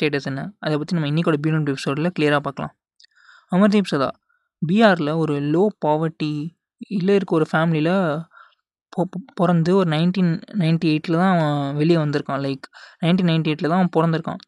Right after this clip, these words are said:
So, within ஒரு eight years, அவனோட ஃபர்ஸ்ட் மர்டர் எப்போ நடக்குதுன்னா, அவன் ஒரு செவன் இயர்ஸா நடக்கும்போது நடக்குது. Like,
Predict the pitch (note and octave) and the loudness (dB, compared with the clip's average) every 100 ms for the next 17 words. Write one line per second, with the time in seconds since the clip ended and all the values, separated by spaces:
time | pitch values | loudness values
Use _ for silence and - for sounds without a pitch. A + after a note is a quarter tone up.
0 | _ _ _ - A#3+ B3 F#3 - - - | _ _ _ -8 -2 0 0 -2 -8 -16
1 | - G3+ F#3+ C4 A#3 D#3 F#3 F#3+ G3 E3+ | -8 -8 -4 0 2 4 2 0 0 0
2 | D#3 - E3 D#3 - G3+ A3+ - F3+ F3 | -2 -4 -4 -4 -2 -2 -2 -2 0 2
3 | E3 D3+ F3+ D#3 D3 D3 F3 G3 D#3 C#3 | 0 0 0 0 -2 -4 -2 -2 -2 -2
4 | C3 E3 D#3+ - E3+ F#3+ A3+ G3+ F#3+ F3+ | -4 -4 -6 -2 0 2 2 4 4 2
5 | G3 F#3+ D3+ C#3+ C#3+ D#3 D#3+ D#3+ C#3+ C#3 | 2 2 0 -2 -2 0 -2 -2 -4 -4